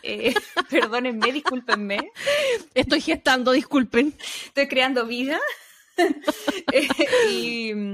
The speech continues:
Speaker 1: y nada, pues eso. Así que la idea también es, eh, volver con Tuti, volver con todo, porque si bien, este, estoy esperando a mi primogénito, eh, también creo yo que mi primer bebé ha sido este podcast.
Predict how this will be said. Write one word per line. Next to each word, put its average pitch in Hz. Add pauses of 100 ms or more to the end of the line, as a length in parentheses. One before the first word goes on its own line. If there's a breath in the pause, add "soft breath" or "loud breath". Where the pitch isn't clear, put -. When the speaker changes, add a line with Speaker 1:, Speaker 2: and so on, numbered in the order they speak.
(960 soft breath)
Speaker 1:
y 269
nada, 339
pues 277
eso. 180
Así 254
que 277
la 254
idea 254
también 262
es, -
eh, 208
volver 214
con 208
Tuti, 269
volver 214
con 220
todo, 254
porque 208 (400 loud breath)
si 220
bien, 233
este, 214
estoy 220
esperando 214
a 208
mi 214
primogénito, 208
eh, 196
también 202
creo 208
yo 202
que 208
mi 208
primer 196
bebé 202
ha 208
sido 208
este 202
podcast. -